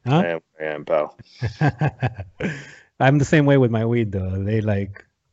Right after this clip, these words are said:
Speaker 1: you know, I called my boy right away. I was like, "Yo, you're good, right? You're good for the foreseeable future,
Speaker 2: Did he
Speaker 1: right?"
Speaker 2: tax?
Speaker 1: You let
Speaker 2: Did he tax you?
Speaker 1: No.
Speaker 2: My fucking weed man taxed, bro.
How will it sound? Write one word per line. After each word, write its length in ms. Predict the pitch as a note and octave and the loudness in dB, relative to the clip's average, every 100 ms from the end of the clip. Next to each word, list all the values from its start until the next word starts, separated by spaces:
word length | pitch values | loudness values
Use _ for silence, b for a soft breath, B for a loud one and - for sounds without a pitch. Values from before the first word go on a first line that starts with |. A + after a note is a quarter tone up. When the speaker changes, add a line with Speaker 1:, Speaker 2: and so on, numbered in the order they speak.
| _ - | _ -4
Speaker 1:
you 80 | G2+ | 0
know, 80 | |
I 120 | G#2 G#2+ | 0 2
called 200 | B2+ A#2 | 4 4
my 120 | A#2 | 4
boy 220 | G#2 A2+ | 4 4
right 200 | G#2+ A2+ | 4 4
away. 160 | A2 A#2 | 4 2
I 60 | G#2 | 2
was 100 | G#2 | 0
like, 120 | G#2 | 2
"Yo, 100 | A#2 | 4
you're 160 | A2 | 4
good, 280 | A2+ C#3+ D3 | 4 6 6
right? 260 | A#2 C3+ D#3+ | 6 2 2
You're 140 | A#2+ | -2
good 240 | A#2 C#3+ D3 | 0 2 4
for 100 | D3+ | 2
the 100 | C3+ | 0
foreseeable 540 | - A#2+ D3+ D3 C#3 | 0 0 4 4 4
future, 300 | - D3+ B2+ | 2 0 2
Speaker 2:
Did 40 | G#2+ | 2
he 40 | |
Speaker 1:
right?" 100 | A#2 | 4
Speaker 2:
tax? 200 | A#2+ C#3+ | 6 6
Speaker 1:
You 40 | C#3+ | 4
let 100 | C3 - _ | 2 -4 _
Speaker 2:
Did 80 | - | -10
he 60 | G#2+ | 0
tax 300 | - C#3+ - | 4 4 2
you? 120 | F#3+ - _ _ - | -4 -6 _ _ -4
Speaker 1:
No. 440 | G#2+ B2 A2 F#2 E2+ _ _ - | 2 4 2 0 -6 _ _ -20
Speaker 2:
My 60 | |
fucking 380 | F2 - D#3 D3 | -8 -4 -4 -4
weed 200 | B2+ D3 | -4 -4
man 240 | B2+ B2 A#2+ | -2 -2 -2
taxed, 440 | A2+ G#2+ F2+ - | 2 2 2 -6
bro. 200 | D#2 D2+ | -10 -10